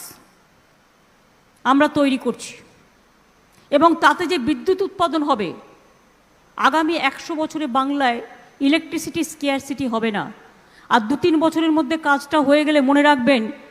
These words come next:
ইলেকট্রিসিটি চিপ হয়ে যাবে। কারণ আমি তো দি-, আমি ইন্ডাস্ট্রিয়ালিস্ট, অনেকে বলে যে আমরা পাই না, পাই না, তার কারণ হচ্ছে আমার এখানে কিনতে হয়, আমায় কিনে করতে হয়। আমি নিজে যেদিন তৈরি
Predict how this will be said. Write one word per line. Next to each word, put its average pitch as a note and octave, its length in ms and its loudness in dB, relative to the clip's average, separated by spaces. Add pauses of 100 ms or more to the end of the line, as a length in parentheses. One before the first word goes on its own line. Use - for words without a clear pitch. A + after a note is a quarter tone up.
(300)
ইলেকট্রিসিটি D4+ 520 0 (140)
চিপ G4+ 180 -2 (100)
হয়ে B3+ 200 6
যাবে। D#3 180 -6 (1000)
কারণ D4+ 140 6
আমি C#4+ 240 8
তো F4 100 8
দি-, E4 140 4 (100)
আমি F4+ 100 6 (120)
ইন্ডাস্ট্রিয়ালিস্ট, F#4 580 0
অনেকে F4+ 240 2
বলে E4 300 4 (480)
যে E4 80 4
আমরা D#4+ 220 6 (120)
পাই E4+ 180 8
না, D#4 100 4 (160)
পাই E4+ 180 6
না, F#4 160 4
তার F#4+ 100 4
কারণ E4+ 280 2
হচ্ছে F#4+ 160 2
আমার F4 220 2
এখানে G4 240 2
কিনতে G#4+ 320 4
হয়, G3+ 180 0 (720)
আমায় F#4 340 6
কিনে G4+ 260 8
করতে F#4+ 380 2
হয়। F3 180 0 (720)
আমি C#4+ 180 8 (140)
নিজে C#4+ 260 6
যেদিন F4+ 200 4 (100)
তৈরি D4+ 200 4